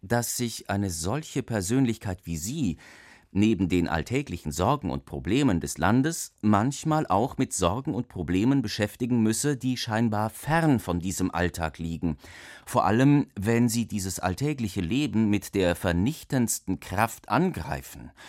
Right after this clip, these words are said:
Und hier handele es sich um einen Angriff, eine die Existenz des Landes, ja der ganzen Menschheit bedrohende und die gesellschaftliche Ordnung grundlegend erschütternde Tatsache,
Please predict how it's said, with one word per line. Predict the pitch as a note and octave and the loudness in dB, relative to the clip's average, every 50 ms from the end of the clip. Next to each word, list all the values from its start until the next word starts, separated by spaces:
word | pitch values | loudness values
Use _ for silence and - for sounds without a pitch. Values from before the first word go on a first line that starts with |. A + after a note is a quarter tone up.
| - - - - - - _ _ _ _ | -18 -18 -20 -20 -20 -20 _ _ _ _
Und | A#2+ A2 G2+ | -2 -2 0
hier | G2 G2 F#2 E2 D#2 | 2 2 0 2 2
handele | A2+ C#3+ F#3+ G#3+ G3 E3+ A2+ F#2 - | 2 2 2 4 2 2 2 0 -2
es | - D#2+ - - | -4 -4 -4 -4
sich | F2+ E2 - - | -4 -4 -4 -2
um | G#2 F2+ | 0 2
einen | E2+ F#2 G#2+ G#2 - | 2 4 2 4 4
Angriff, | A#2+ D#3+ F3+ F#3 D3 - D2 D2 C#2+ - - - - - - - - - - | 4 6 6 6 4 2 -2 -8 -12 -12 -14 -18 -20 -20 -20 -20 -20 -8 -2
eine | - G2 G#2 G#2+ G#2+ G#2+ G#2 G#2 G#2 - | 0 2 4 6 6 6 6 4 2 0
die | - - F#2 F2+ - - - | -2 -6 -6 -6 -6 -6 -8
Existenz | - - - - F2+ - - - - C3 F3 G3 F3+ - - - | -8 -8 -6 -6 -4 -6 -6 -2 0 2 2 2 2 0 -2 -6
des | - B1+ - - - | -6 -6 -8 -6 -4
Landes, | D2 G2+ A2 F#2+ F#2 D#2+ C2+ B1+ - - - - - - - _ | -2 0 2 2 2 0 -2 -4 -8 -8 -8 -10 -12 -16 -16 _
ja | - G2 G#2+ F#2 F#2+ F#2 E2+ | -4 0 2 2 2 2 2
der | G2+ G2 E2 | 0 -2 0
ganzen | - G#2+ A2 A#2+ - - G#2 F#2 F2+ F2 | 0 2 0 0 0 0 2 2 4 4
Menschheit | G2+ C3+ F#3 G3+ - - B2+ A2+ F#2+ - - | 4 4 4 2 0 0 0 0 0 0 -2
bedrohende | - F#2+ - - F#2+ A#2 D#3+ E3+ D3 G#2+ F#2 F2 F2 A#2 E3+ G#3 - - - - - - - - - _ | -6 -6 -4 -2 2 2 4 6 6 6 4 4 2 0 -2 -4 -6 -10 -16 -16 -16 -18 -18 -20 -6 _
und | - C3 B2 A#2 A2 - - - - | 4 4 6 4 4 0 -6 -4 -2
die | B2 G2 | 0 0
gesellschaftliche | G2 F#2+ D#2 F#2 G#2 D#3 F3 - - D3 B2 - - G2+ G2 - - - - | 2 2 2 2 2 0 0 -2 -4 -4 -6 -6 -6 -10 -8 -6 -8 -2 2
Ordnung | A#2 C3 C#3 C#3+ - A2 G#2 G2+ E2 | 2 2 2 0 -2 0 0 0 0
grundlegend | E2 G#2 G#2+ B2+ E3+ F#3+ - - F#2+ G2+ A#2 B2+ A#2+ C#3 B2 - - | 2 2 4 4 4 2 0 -2 0 2 2 2 2 2 0 0 0
erschütternde | G2+ F#2+ - - - C#3 F3+ F#3 - C3 G2+ E2 E2 D2+ - | -2 -2 -2 0 2 2 2 4 4 2 2 2 0 -4 -6
Tatsache, | - - C3+ F3+ G#2 - - - - D#2+ C#2+ - - C3+ F3 G3 | -2 0 2 2 2 2 -2 -4 -4 -4 -6 -4 -2 0 0 0